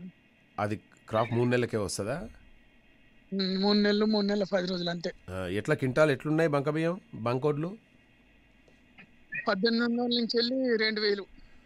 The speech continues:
Speaker 1: పద్దెనిమిది వందల నుంచి వెళ్ళి రెండు వేల క్వింటాల్కి.
Speaker 2: ఉమ్.
Speaker 1: ఓకే, ఎన్ని క్వింటాల్ అయితే?
Speaker 2: ఎకరానికి ఆరు ఫుట్, నాలుగు ఫుట్లు అంటే చూడరు, అది పుట్టే ఆరు క్వింటాల్ అయితే.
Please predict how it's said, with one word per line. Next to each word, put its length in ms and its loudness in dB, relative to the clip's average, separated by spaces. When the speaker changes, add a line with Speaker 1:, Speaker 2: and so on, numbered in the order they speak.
Speaker 1:
పద్దెనిమిది 640 0
వందల 360 0
నుంచి 280 -4
వెళ్ళి 200 -4
రెండు 260 -2
వేల 300 -4
క్వింటాల్కి. 680 -6
Speaker 2:
ఉమ్. 540 -8
Speaker 1:
ఓకే, 460 -6
ఎన్ని 200 -2
క్వింటాల్ 300 0
అయితే? 420 0
Speaker 2:
ఎకరానికి 420 -2
ఆరు 340 -2
ఫుట్, 220 -10
నాలుగు 480 0
ఫుట్లు 300 -2
అంటే 160 2
చూడరు, 280 2
అది 120 -2
పుట్టే 280 -4
ఆరు 160 0
క్వింటాల్ 340 -4
అయితే. 200 -6